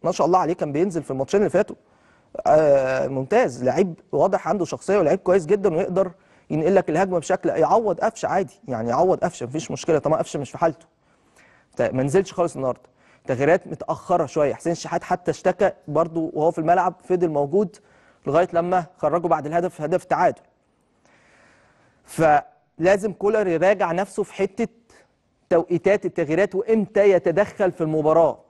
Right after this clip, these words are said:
للعلاج، لعلاج بعض الاخطاء في محاوله للفوز. النهارده هو قدر انه يرجع الفرقه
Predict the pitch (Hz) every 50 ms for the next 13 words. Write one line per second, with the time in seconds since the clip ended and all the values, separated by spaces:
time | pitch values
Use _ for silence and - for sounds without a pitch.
0 | _ _ _ _ _ _ _ _ _ _ _ _ _ _ _ _ _ _ - 156
1 | 170 180 160 160 170 185 185 156 - - _ - - _ _ _ _ _ _ _
2 | _ _ _ _ _ _ _ - 156 175 160 151 170 185 190 160 165 190 185 180
3 | 175 170 - 151 - - - 170 151 - - _ _ _ _ _ _ _ _ _
4 | _ _ - 160 208 - - 208 208 202 202 202 196 185 180 175 170 190 208 214
5 | - - _ - 185 165 - - 196 196 165 135 - - - _ - 143 139 143
6 | 180 233 262 220 240 233 233 233 240 226 233 - - _ _ _ _ - 254 240
7 | 170 185 190 - _ _ _ _ _ _ _ - 170 180 185 190 214 240 208 202
8 | 185 180 170 - - 214 214 - - - -